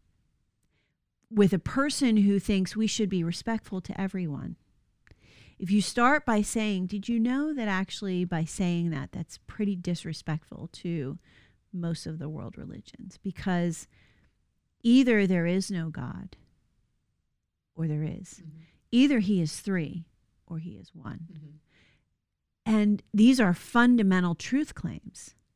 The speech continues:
Speaker 1: We could both be wrong, but we can't both be
Speaker 2: Right.
Speaker 1: right. And just h-, gently bringing someone to an understanding that what they're saying is actually,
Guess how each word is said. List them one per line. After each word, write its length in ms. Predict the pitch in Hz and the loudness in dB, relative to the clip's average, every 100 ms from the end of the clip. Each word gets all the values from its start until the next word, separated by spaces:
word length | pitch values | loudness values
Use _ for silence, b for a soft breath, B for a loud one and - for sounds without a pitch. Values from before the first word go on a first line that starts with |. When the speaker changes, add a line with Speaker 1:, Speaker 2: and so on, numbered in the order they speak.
| _ _ - | _ _ 4
Speaker 1:
We 140 | 254 | 6
could 200 | 254 170 | 8 8
both 340 | 214 320 311 | 8 8 4
be 140 | - 156 | -2 -2
wrong, 400 | 147 - - 185 _ _ _ _ | -4 -8 -12 -16 _ _ _ _
but 120 | - 156 | -4 -4
we 80 | |
can't 300 | 156 208 196 | 0 2 2
both 260 | 202 185 - | 2 0 0
be 120 | 156 | -4
Speaker 2:
Right. 180 | 156 165 | 0 2
Speaker 1:
right. 360 | 131 - - - - _ _ _ _ _ _ _ _ _ _ _ _ | 0 -4 -14 -18 -20 _ _ _ _ _ _ _ _ _ _ _ _
And 460 | 208 190 180 175 175 - _ | 4 6 6 4 0 -6 _
just 360 | 214 247 277 - | 0 2 2 -2
h-, 160 | - - _ - | -8 -10 _ -8
gently 840 | 196 185 202 233 285 - 208 196 180 | 0 4 6 6 4 2 2 4 4
bringing 460 | 196 196 190 175 | 4 4 4 2
someone 460 | - 180 165 156 160 | 0 -2 0 -2 -4
to 260 | - 196 | -4 -2
an 80 | 175 | 0
understanding 880 | 170 156 147 - 226 220 196 175 160 | -2 -4 -6 -2 0 2 2 2 2
that 280 | 156 156 - | 0 0 -2
what 420 | 175 202 254 - | 0 2 0 0
they're 220 | 196 175 | 0 0
saying 840 | - - 240 311 214 165 - 202 - _ _ _ _ _ _ _ _ _ - | -4 -6 -6 -2 -2 -2 -6 -10 -14 _ _ _ _ _ _ _ _ _ -2
is 220 | 220 - _ | -2 -2 _
actually, 480 | 220 247 - 247 208 | -2 -2 -2 0 -2